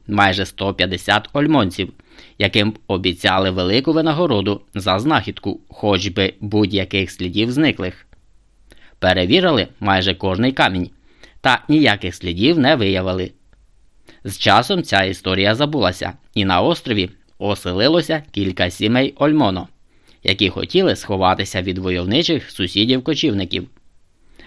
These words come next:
Вони добре освоїлись на новому місці, але через деякий час зникли.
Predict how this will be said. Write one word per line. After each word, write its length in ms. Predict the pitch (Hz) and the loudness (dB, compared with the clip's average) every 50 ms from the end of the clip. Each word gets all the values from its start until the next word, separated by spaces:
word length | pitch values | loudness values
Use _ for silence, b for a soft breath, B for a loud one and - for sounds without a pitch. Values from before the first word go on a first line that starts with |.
| b b | b b
Вони 240 | b 120 160 214 226 | b 0 2 2 4
добре 340 | 196 196 156 110 110 110 - - | 4 4 2 2 2 0 -2 -2
освоїлись 680 | - 104 104 - - 104 104 107 127 170 190 190 - - | -4 -8 -8 -6 -6 -2 0 2 2 2 2 0 0 -2
на 80 | - 92 | -2 -2
новому 360 | 98 95 95 104 120 135 143 | -2 -2 0 2 2 4 4
місці, 420 | 160 170 135 101 - - 92 87 110 - _ _ - | 4 4 2 0 -2 -6 -6 -6 -8 -10 _ _ -2
але 240 | - 101 95 95 95 | -2 0 0 0 -2
через 280 | - 101 98 98 95 | -2 -2 -2 -2 -2
деякий 460 | 95 101 98 92 92 92 - 90 90 | 2 4 4 4 4 2 -2 -4 -4
час 360 | 85 - - 90 90 92 95 - | -2 0 0 2 2 0 0 0
зникли. 420 | - - 135 98 - 92 - - | 0 0 0 0 -2 -6 -8 -8